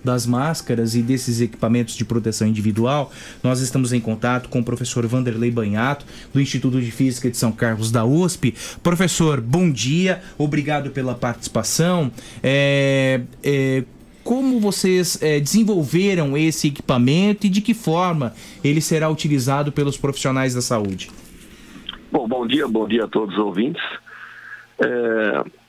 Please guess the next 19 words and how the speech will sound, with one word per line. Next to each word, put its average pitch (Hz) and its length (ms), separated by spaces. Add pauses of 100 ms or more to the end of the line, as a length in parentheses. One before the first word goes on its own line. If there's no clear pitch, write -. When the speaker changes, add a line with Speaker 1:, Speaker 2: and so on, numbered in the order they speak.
Speaker 2:
nós, 175 480 (140)
é, 117 460
trabalhamos 139 680
com 123 280
ozônio, 127 640
com 110 140
ultravioleta 120 880
já 202 160 (100)
faz 131 320 (160)
quase 110 360
uma 131 180
década, 117 480
né? 113 180 (880)
É, 98 480
nós 113 540 (220)
temos 120 300 (600)
desenvolvido 120 600
várias 127 260 (140)
técnicas 110 500